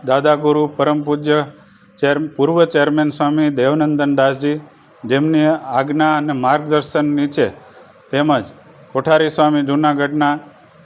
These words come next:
અને ચેરમેન સ્વામી અત્યારે હાલમાં પરમ પૂજ્ય પર-, પુરુષોત્તમ પ્રકાશ સ્વામી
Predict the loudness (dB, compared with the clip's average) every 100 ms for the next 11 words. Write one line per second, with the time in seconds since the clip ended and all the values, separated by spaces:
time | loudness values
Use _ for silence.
0 | -8 -4 -2 -4 -2 0 2 2 0 0
1 | 0 0 0 2 2 4 4 2 0 -2
2 | -4 -20 -20 -12 -2 -2 0 -4 -2 0
3 | 0 -2 -10 -20 -20 -20 -20 -20 -20 -2
4 | -2 0 -2 0 -2 0 0 0 0 0
5 | 0 0 0 0